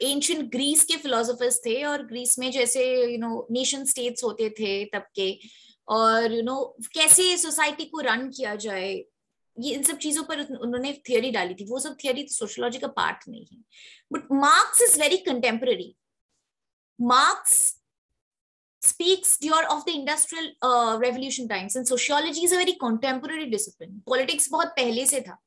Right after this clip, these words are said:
पॉलिटिकल साइंस ऐसे, मतलब ऐसे करके नहीं था, as philosophy it was there। सोशियोलॉजी क्या हुआ, ये जो मैंने पहले ही क्लास में बताया था कि इंडस्ट्रियल रेवोल्यूशन के जो प्रॉब्लम्स थे, एनलाइटनमेंट पीरियड से जो चेंजेस हुए, इकोनॉमिक जो चेंजेस हुए,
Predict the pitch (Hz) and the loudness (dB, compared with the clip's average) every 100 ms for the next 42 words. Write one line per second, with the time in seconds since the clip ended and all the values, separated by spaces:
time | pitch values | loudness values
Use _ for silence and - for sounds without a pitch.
0 | _ 247 226 233 226 240 220 214 214 - | _ -6 -4 -2 0 0 0 -2 -4 -6
1 | - 233 247 226 - - 269 349 - 262 | -4 0 0 -2 -8 -10 -6 -4 0 0
2 | 359 339 269 262 208 190 285 - 302 - | 0 0 -2 -2 -6 -6 -6 0 2 2
3 | 262 262 302 294 349 240 226 - - - | 4 2 2 0 -4 -2 -4 -4 -16 -18
4 | _ _ _ _ _ _ _ _ _ - | _ _ _ _ _ _ _ _ _ 2
5 | 294 302 - 349 381 466 466 494 392 349 | 4 4 4 4 4 6 4 4 4 2
6 | 311 277 302 302 285 302 330 320 - _ | 2 2 2 0 -4 -4 -6 -8 -12 _
7 | - 277 320 330 240 - 285 311 359 453 | -6 -2 0 -2 -4 -2 0 2 6 8
8 | 466 359 302 302 285 240 226 175 170 170 | 6 6 6 4 2 -4 -4 -2 -4 -8
9 | 190 - - 277 285 302 370 330 285 294 | -20 -18 -10 0 2 2 2 2 0 -2
10 | 320 349 330 320 320 254 214 240 247 - | -6 -6 -6 -6 -4 -2 0 0 -2 -2
11 | 226 190 190 - _ _ _ _ _ _ | -2 -4 -4 -10 _ _ _ _ _ _
12 | _ - 285 311 320 370 381 370 349 349 | _ -2 2 2 2 0 -2 0 2 2
13 | 349 294 370 330 330 311 269 262 294 233 | 2 4 2 0 -4 -2 -2 0 2 2
14 | 185 165 - 226 285 294 320 294 339 294 | 0 -10 -12 -10 -2 0 0 -4 -6 -4
15 | 254 233 247 - 196 151 | -4 -2 -2 -2 -4 -6